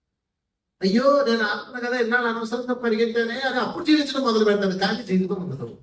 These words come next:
అర్థమైందా? అందుకని ఇప్పుడే తెలుసుకోండి, "నేను ఆత్మనే,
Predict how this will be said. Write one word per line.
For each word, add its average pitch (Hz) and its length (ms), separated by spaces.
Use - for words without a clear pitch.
అర్థమైందా? 202 440
అందుకని 190 300
ఇప్పుడే 165 460
తెలుసుకోండి, 190 520
"నేను 185 220
ఆత్మనే, 151 720